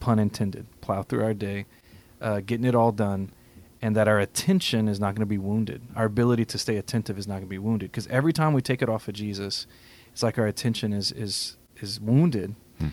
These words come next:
Speaker 1: and it needs to be healed by bringing it back to Jesus
Speaker 2: Yeah.
Speaker 1: over and over and over.
Speaker 2: Yeah, I met, uh, in Kansas, I was doing a leadership conference for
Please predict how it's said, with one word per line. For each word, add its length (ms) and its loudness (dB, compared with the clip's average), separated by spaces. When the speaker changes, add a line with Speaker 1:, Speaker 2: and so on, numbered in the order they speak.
Speaker 1:
and 80 -2
it 40 6
needs 200 8
to 80 -4
be 100 -2
healed 440 2
by 180 0
bringing 380 2
it 180 -4
back 240 -6
to 100 -10
Jesus 580 -10
Speaker 2:
Yeah. 140 4
Speaker 1:
over 340 2
and 80 2
over 240 -2
and 100 -6
over. 260 -14
Speaker 2:
Yeah, 200 10
I 80 6
met, 400 6
uh, 60 4
in 240 2
Kansas, 480 2
I 60 4
was 200 0
doing 600 0
a 480 -4
leadership 640 2
conference 500 -6
for 480 -4